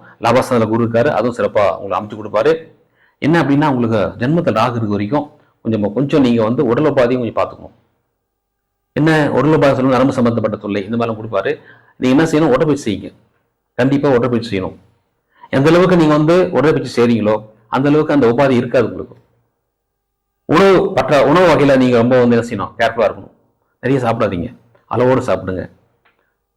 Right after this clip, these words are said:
சத்துள்ள உணவு சாப்பிடுங்க இல்லையா? அந்த சரிவிகித சத்துள்ள உணவு உங்களுக்கு எண்ணம் பண்ணாது. இருக்கிறது என்ன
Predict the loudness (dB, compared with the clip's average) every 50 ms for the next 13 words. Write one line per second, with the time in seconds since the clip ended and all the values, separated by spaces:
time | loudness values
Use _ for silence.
0 | _ _ _ _ _ -6 -6 -2 0 2 2 4 4 2 2 2 0 -2 -2 -4
1 | -6 -8 -8 -12 -18 -20 _ _ _ _ _ _ _ _ _ -20 -20 _ _ -2
2 | 0 2 2 0 0 -4 -8 -14 -18 -20 -20 _ _ -20 _ _ _ -6 -2 0
3 | 2 4 4 4 2 2 0 -2 -8 -12 -10 -4 -2 0 0 2 0 0 0 0
4 | 0 0 0 -4 -8 -14 -20 -20 -18 -6 -4 -4 -2 -2 -2 0 0 2 2 0
5 | 0 -2 -2 -2 -2 -2 -2 -4 -4 -6 -6 -6 -8 -10 -12 -20 _ _ _ _
6 | _ _ _ _ _ _ _ -20 -18 -16 -16 -6 -2 -2 0 2 2 2 4 4
7 | 4 4